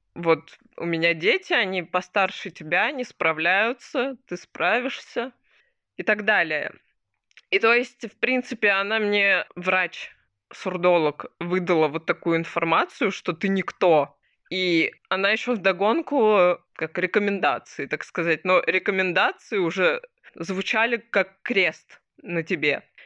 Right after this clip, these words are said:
«Тебе нельзя это, тебе нельзя это». Ну, в частности, вот я занималась, э, в музыкальной школе, она говорит: «Тебе не-, нельзя заниматься музыкой, потому что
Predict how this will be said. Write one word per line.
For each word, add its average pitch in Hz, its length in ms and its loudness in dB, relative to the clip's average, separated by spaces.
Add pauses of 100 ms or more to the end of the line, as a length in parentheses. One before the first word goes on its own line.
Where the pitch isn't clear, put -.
(140)
«Тебе 233 260 0
нельзя 262 500 0
это, 190 440 2
тебе 202 320 -4
нельзя 240 460 0
это». 165 540 0
Ну, 196 160 -8
в - 60 -10
частности, 196 840 -4 (360)
вот 185 180 0
я 185 120 2
занималась, 196 680 0
э, 135 280 2
в 175 40 -6
музыкальной 202 560 -2
школе, 240 600 0 (260)
она 208 200 2
говорит: 220 360 2
«Тебе 254 220 -2
не-, 269 240 -2
нельзя 233 540 2
заниматься 226 560 0
музыкой, 196 500 0
потому 180 380 0
что 190 580 2